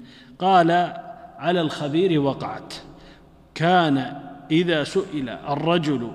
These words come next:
قال لصاحبه: 'أفتهم، فلا يزال حتى يرجع إلى الأول.'" وهذا من عظيم، من عظيم فقههم، وهذا يدل على أنهم كانوا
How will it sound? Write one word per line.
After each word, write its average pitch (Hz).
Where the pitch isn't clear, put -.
قال 175
لصاحبه: 160
'أفتهم، 156
فلا 196
يزال 208
حتى 151
يرجع 170
إلى 120
الأول.'" 95
وهذا 165
من 143
عظيم، 147
من 143
عظيم 131
فقههم، 107
وهذا 156
يدل 151
على 147
أنهم 139
كانوا 156